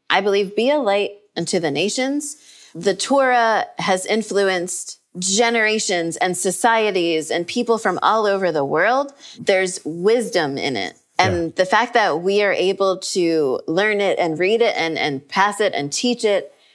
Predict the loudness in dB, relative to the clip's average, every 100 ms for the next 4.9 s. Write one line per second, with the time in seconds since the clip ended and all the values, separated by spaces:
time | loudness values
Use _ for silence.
0 | -4 0 2 2 2 2 2 2 2 2
1 | -2 -4 0 0 -2 -14 _ _ 0 0
2 | 0 -2 -2 0 0 4 2 2 2 0
3 | 0 0 0 0 0 -4 0 2 2 0
4 | -2 -2 -2 0 2 2 -2 -6